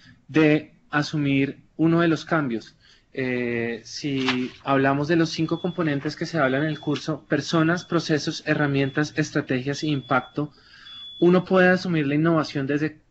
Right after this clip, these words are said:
desde cualquiera de esos. Lo importante es identificar cuál es el más importante de empezar a trabajar para hacer ese cambio interno. Vamos a trabajar primero en la confianza, autonomía o liderazgo de las personas,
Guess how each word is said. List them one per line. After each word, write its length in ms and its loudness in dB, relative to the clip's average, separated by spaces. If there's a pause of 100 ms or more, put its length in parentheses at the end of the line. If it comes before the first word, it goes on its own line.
(140)
desde 380 -6
cualquiera 440 -2
de 160 0
esos. 280 -8
Lo 80 -2
importante 540 -4
es 120 -10
identificar 580 -6 (440)
cuál 240 6
es 120 2
el 120 0
más 240 0
importante 720 -4 (240)
de 140 -2
empezar 300 -4
a 60 -4
trabajar 460 -4
para 180 -2
hacer 220 -4
ese 200 -8
cambio 400 0
interno. 460 0 (580)
Vamos 240 4
a 60 0
trabajar 380 4
primero 320 2
en 60 2
la 100 2
confianza, 500 -2
autonomía 520 -2
o 20 0
liderazgo 420 -2
de 60 2
las 120 -2
personas, 560 -2